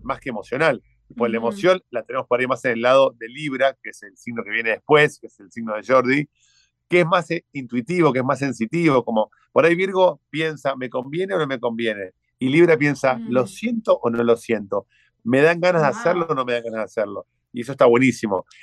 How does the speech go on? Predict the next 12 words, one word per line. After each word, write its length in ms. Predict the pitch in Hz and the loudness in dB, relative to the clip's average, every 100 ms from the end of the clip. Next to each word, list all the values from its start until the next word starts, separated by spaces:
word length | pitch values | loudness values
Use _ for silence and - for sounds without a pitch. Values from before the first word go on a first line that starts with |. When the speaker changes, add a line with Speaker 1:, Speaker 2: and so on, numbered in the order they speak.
| - | -4
Speaker 1:
Escorpio, 840 | 131 - 190 196 156 175 180 185 - | -4 0 4 4 4 4 6 6 2
el 120 | - 107 | -12 -12
signo 240 | 131 131 | -8 -4
número 240 | 131 135 131 | -2 0 0
nueve, 420 | 147 165 170 - | 2 2 0 -2
es 240 | 127 117 120 | -4 -4 -6
lo 120 | 113 | -4
que 60 | |
hablamos 320 | 113 127 139 117 113 113 | 0 0 0 -4 -6 -10
del 120 | 110 | -8
Venus 240 | 117 120 | -8 -10
en 80 | 107 | -12